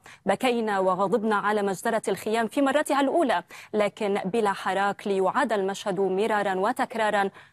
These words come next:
دون اكتراث." وهنا، مشاهدينا، الصحفي أحمد فوزي يرى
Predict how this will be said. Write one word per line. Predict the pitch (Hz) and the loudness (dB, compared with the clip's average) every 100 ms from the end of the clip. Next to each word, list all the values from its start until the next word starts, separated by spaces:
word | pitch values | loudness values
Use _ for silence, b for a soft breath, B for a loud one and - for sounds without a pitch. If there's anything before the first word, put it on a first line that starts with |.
| B | B
دون | 190 196 180 | -2 0 0
اكتراث." | 180 175 _ - 202 175 170 _ _ _ _ _ - B B B B - | -4 -8 _ -6 -4 -4 -8 _ _ _ _ _ -20 B B B B 2
وهنا، | 277 285 254 294 262 | 4 4 4 4 4
مشاهدينا، | 240 226 - 220 226 233 208 | 4 0 -2 -2 0 2 2
الصحفي | 202 - - - 247 240 | 0 -2 -4 0 2 2
أحمد | - 226 - 226 202 | 0 -2 -4 -2 -2
فوزي | - 226 214 254 277 240 | 0 -2 2 2 4 4
يرى | 233 | 4